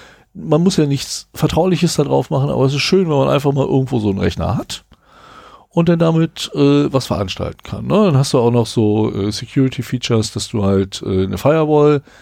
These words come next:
äh, im Webinterface machen kannst. Also sagst erstmal hier alles aus und nur zweiundzwanzig, äh, eingehender Traffic erlaubt.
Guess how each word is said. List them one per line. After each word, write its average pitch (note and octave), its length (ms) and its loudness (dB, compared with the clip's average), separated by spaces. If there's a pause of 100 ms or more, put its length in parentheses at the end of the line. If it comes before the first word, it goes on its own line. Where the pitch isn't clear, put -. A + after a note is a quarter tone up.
(600)
äh, A2+ 360 4
im A2+ 180 0
Webinterface C#3 720 0
machen A#2+ 260 0
kannst. A#2 440 -2
Also G2+ 160 -4
sagst G2+ 260 0
erstmal G#2 300 -2
hier G2 420 0
alles G#2+ 240 2
aus D3 400 0
und A#2 100 -2
nur A2+ 160 0
zweiundzwanzig, A#2 920 -2
äh, A2 260 2
eingehender A2 500 0
Traffic - 340 -6
erlaubt. F3 460 0